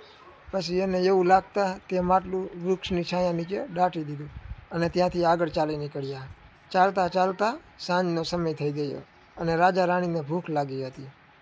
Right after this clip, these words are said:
બાજુમાં એક તરબૂચનું ખેતર હતું. તરબૂચવાળા ભાઈને રાણીએ કહ્યું કે અમને ભૂખ લાગી છે, અમને એક તરબૂચ આપો. તો તરબૂચવાળા ભાઈને રાજા રાણી ઉપર દયા આવી જાય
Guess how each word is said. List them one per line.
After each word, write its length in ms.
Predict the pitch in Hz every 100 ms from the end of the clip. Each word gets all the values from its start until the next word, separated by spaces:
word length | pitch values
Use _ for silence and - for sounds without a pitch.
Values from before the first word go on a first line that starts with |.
| _ - _ - -
બાજુમાં 540 | 170 180 175 175 165
એક 140 | 160 -
તરબૂચનું 580 | 180 170 165 180 226 214
ખેતર 360 | - 180 170 147
હતું. 240 | 143 151 151 _ _ _ - -
તરબૂચવાળા 600 | 185 180 175 175 170 156
ભાઈને 360 | 160 180 170
રાણીએ 380 | 160 165 165 170
કહ્યું 340 | 165 185 165 151
કે 100 | 151
અમને 320 | 160 165 156
ભૂખ 320 | - 165 165
લાગી 240 | 156 151
છે, 140 | 143 147
અમને 260 | 143 143
એક 180 | 147 160 -
તરબૂચ 340 | 160 143 165 202 - - 175
આપો. 300 | 175 143 - - - - -
તો 80 | 185
તરબૂચવાળા 680 | 185 190 196 - 196 185 165
ભાઈને 380 | 165 185 175
રાજા 360 | 165 175 180 160
રાણી 260 | 160 160 156
ઉપર 240 | 147 214 302 285
દયા 260 | 165 180 151
આવી 160 | 156 151
જાય 220 | 196